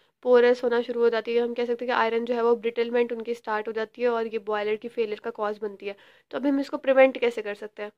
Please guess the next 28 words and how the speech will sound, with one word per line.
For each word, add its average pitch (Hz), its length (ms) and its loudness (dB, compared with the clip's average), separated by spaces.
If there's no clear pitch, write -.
इसको 277 200 -6
प्रिवेंट 277 340 2
इस 277 120 -4
तरह 277 180 2
से 269 100 -2
करते, 240 400 -2
कर 240 120 2
सकते 240 300 -6
हैं 247 140 0
कि, 269 220 4
अ, - 40 -2
हम 247 460 0
बजाय 240 360 2
एन 240 240 0
ए 247 60 4
टू 254 160 -6
सी 247 180 -10
ओ 262 80 2
थ्री 269 160 -6
यूज़ 233 240 -6
करने 226 220 -4
के 247 100 -6
हम 247 140 -2
सोडियम 240 340 2
फॉस्फेट 226 480 -4
को 233 100 -6
यूज़ 220 220 -8
करें 214 260 -4